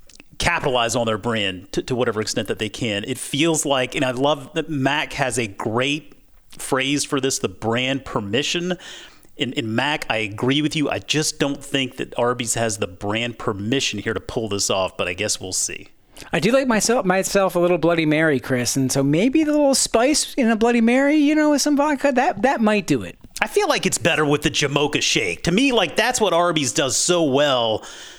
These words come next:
Speaker 1: I mean, the fries are good, don't get me wrong, but it just, it feels like the Jamocha shake vodka combo makes more sense than the fries.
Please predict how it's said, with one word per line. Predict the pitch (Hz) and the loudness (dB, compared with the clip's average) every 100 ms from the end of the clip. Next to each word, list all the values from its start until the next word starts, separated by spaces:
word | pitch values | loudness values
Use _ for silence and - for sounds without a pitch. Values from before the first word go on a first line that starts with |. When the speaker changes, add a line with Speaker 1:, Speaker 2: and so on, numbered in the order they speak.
| - - | -20 -10
Speaker 1:
I | - | -4
mean, | 277 | 0
the | 254 | 2
fries | - 247 269 | 2 2 2
are | 175 | 0
good, | 110 151 - | 2 2 4
don't | 151 156 | 0 2
get | |
me | 170 | 0
wrong, | 127 131 127 | 2 2 2
but | 110 | 0
it | 131 | 0
just, | 294 170 | -2 -2
it | |
feels | - 277 311 | -2 0 0
like | 175 | 0
the | 165 | -2
Jamocha | - 147 147 190 190 | -2 0 2 2 2
shake | 147 - 160 123 | 2 2 0 0
vodka | 98 123 131 127 | 0 0 0 -2
combo | 120 135 120 113 110 | -2 0 2 2 2
makes | 113 117 - | 0 -2 0
more | 117 | 0
sense | 104 - 117 110 | 0 0 0 -2
than | 117 | -2
the | 98 | -4
fries. | - 127 117 92 85 82 | -2 0 2 0 -2 -4